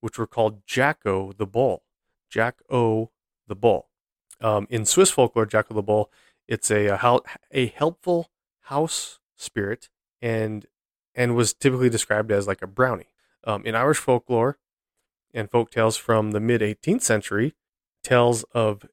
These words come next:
Stingy Jack, which was a lazy yet shrewd blacksmith who uses a cross to trap Satan. Uh, one story says that he, Jack, Stingy Jack, tricked Satan into climbing an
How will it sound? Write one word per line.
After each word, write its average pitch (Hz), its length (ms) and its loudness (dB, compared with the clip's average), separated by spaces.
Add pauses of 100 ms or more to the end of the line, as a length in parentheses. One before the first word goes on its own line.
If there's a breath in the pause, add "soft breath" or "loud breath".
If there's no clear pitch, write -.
(220)
Stingy 180 840 -2 (220)
Jack, 117 460 -2 (240)
which - 180 -12
was 110 120 -2
a 107 100 0
lazy 143 420 -2
yet 113 240 -2
shrewd 123 480 -2
blacksmith 131 720 -6
who 120 60 -4
uses 117 380 -4
a 104 100 -2
cross 160 680 -2
to - 140 -18
trap - 400 -12
Satan. 151 440 -4 (480 soft breath)
Uh, 113 200 -4
one 143 200 2
story 175 260 4
says 113 340 -2
that 107 260 -2 (400)
he, 120 340 -2
Jack, 110 360 0
Stingy 113 260 -6
Jack, 110 260 -4 (120)
tricked - 380 -2
Satan 107 420 -2
into 113 240 -14
climbing 110 480 -6
an - 80 -14